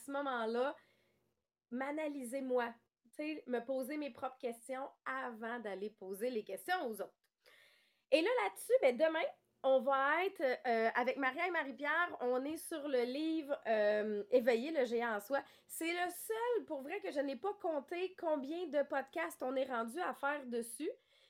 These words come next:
Les autres, parce que je les mets sur la plateforme Teachable, euh, sont comptés. Euh, ça fait plus d'un an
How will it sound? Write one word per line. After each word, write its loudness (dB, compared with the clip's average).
Les 2
autres, 4
parce -4
que -6
je -8
les -4
mets 0
sur -8
la 2
plateforme -2
Teachable, 2
euh, 4
sont 0
comptés. -2
Euh, 6
ça -2
fait 2
plus 0
d'un 2
an 0